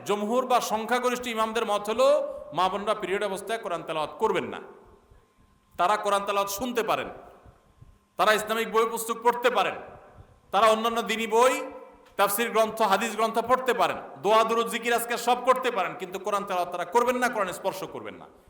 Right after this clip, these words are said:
এটা হলো জমহুর এবং সংখ্যাগরিষ্ঠ ইমামদের মত। সমাজে কিছু মানুষ বিপদে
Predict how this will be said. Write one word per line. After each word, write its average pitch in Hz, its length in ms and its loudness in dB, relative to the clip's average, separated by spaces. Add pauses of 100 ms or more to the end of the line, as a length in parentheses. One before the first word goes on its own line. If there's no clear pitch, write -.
(120)
এটা 190 140 -4
হলো 220 120 0
জমহুর 202 400 0
এবং 202 200 0
সংখ্যাগরিষ্ঠ 190 580 -2
ইমামদের 208 540 6 (520)
মত। - 380 -10 (1160)
সমাজে 220 420 0
কিছু 226 260 -8
মানুষ 214 260 -2
বিপদে 202 360 -6